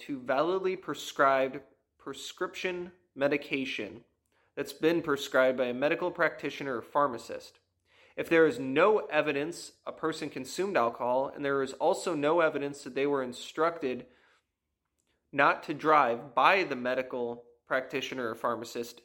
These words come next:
they won't be charged. Also note that there is no established limit for the amount of a controlled substance a person can have in their system.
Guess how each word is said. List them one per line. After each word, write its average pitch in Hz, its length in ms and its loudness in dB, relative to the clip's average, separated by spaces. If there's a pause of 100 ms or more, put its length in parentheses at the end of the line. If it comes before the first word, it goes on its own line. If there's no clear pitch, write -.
(120)
they 135 80 -2
won't 156 300 0
be - 100 -6
charged. - 640 0 (720)
Also 202 340 4
note 147 280 4
that 135 100 -8
there 135 160 2
is 131 100 -8
no 156 240 2
established 170 540 0
limit 131 420 -4
for 151 120 -4
the 135 120 -2
amount 135 560 2 (220)
of 160 160 4
a 160 40 0
controlled 175 520 -4
substance 120 500 -2
a 131 60 -8
person 143 360 -6
can 131 140 -14
have 127 180 -2
in 120 100 -6
their 104 100 -8
system. 160 420 -6